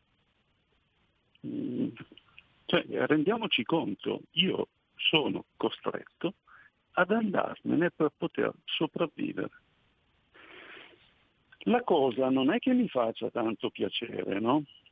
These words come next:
Sembra quasi voler abbandonare la lotta. Assolutamente no. Io continuerò a pensarla sempre alla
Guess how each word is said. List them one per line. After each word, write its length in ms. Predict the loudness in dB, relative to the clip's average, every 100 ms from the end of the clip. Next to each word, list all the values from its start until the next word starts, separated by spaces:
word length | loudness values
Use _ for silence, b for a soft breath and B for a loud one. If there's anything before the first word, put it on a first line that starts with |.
| _
Sembra 360 | -2 0 2 0
quasi 380 | 2 0 2 0
voler 340 | 0 2 2
abbandonare 840 | 0 -2 -4 0 2 4 4 2 0
la 160 | -2
lotta. 600 | -2 -2 -4 _ -6 -6 -8 _ _ _ _ _ _
Assolutamente 840 | -8 -4 -2 -2 -2 0 0 0 2
no. 220 | 0 0 _ B B B B B
Io 160 | -2 -2
continuerò 600 | -2 -2 2 2 4 0
a 60 | 0
pensarla 640 | -6 -6 -2 0 0 -4
sempre 380 | 0 -2 0 -2
alla 200 | 0